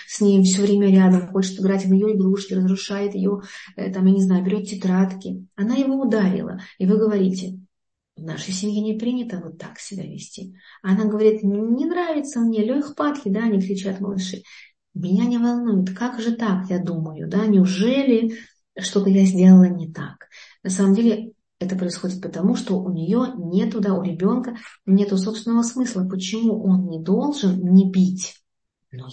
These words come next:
если он начинает задумываться и говорит: «Ага, я не буду бить сестру или брата, потому что он мой брат». Что это значит? Он часть семьи.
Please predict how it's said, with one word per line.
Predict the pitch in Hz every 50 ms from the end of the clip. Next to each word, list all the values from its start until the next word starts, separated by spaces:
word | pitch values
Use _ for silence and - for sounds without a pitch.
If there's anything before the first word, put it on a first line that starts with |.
| -
если | 190 214 262 269 262 - - - 185 - - - - _ _ _ _ -
он | - 170 180 190
начинает | 190 185 185 - 196 202 202 202 190 185
задумываться | 190 185 185 190 202 196 185 185 190 - - - 190
и | 180
говорит: | 185 190 185 190 190 160 - - - - _ _ _ - - - - _
«Ага, | - 202 196 202 208 185 185 185 - - _ _ _ -
я | 185 175 170
не | 185 196 208 208
буду | 202 214 233 233 190 180 170 160
бить | 160 165 165 165 165 - -
сестру | - 185 185 - - - - 170 160 160 165 175 170
или | 165 160
брата, | 160 156 156 151 156 151 151 147 - 190 190 220 233 277 302 339 - - _ _ _ _ _ _ _ _ _ _ _ _ _ _ _ _ _ _
потому | - 143 - - 143 139 160 170 190 240
что | 226 - - - - 269 269 269 277 - - -
он | - 208 220 233
мой | 254 285 294 269
брат». | 240 214 190 185 185 185 185 - _ _ _
Что | _ - - - 143 139
это | 139 - -
значит? | - - - - 190 180 - - - 277 262 - - _ _ _ _ _ _ _ _ _ -
Он | - 151 -
часть | 185 - 226 233 226 226 - - -
семьи. | - - - 240 226 226 208 185 156 147 - - -